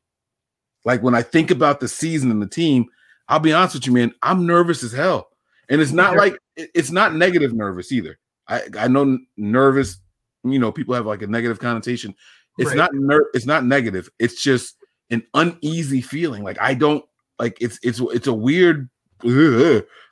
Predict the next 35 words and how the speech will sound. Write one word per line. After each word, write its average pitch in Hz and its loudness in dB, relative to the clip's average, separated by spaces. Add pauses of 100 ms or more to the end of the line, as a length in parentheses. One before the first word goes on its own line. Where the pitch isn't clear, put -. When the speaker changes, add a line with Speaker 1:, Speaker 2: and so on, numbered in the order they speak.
Speaker 1:
I 135 2
don't 165 2
know 180 6
what's 175 4
gonna 175 -2
happen. 165 -8
Like, 95 -12
it's, 107 -12
it's 120 -8
so 170 -2
strange. 143 -8 (580)
Speaker 2:
Yeah, 202 -2
I 214 -2
mean, 208 0
I, 202 2 (120)
you 214 -4
know, 170 -2
I, 170 2 (920)
you 175 0
know 170 2
me, 165 2
I 151 6
don't 160 0
follow 160 4
individual 156 -2
players 151 0
on 143 -4
social 147 -6
media, 156 -6 (500)
but 165 -6
it 156 -10
does 180 0
feel 185 -2
like 160 2
the, 139 -6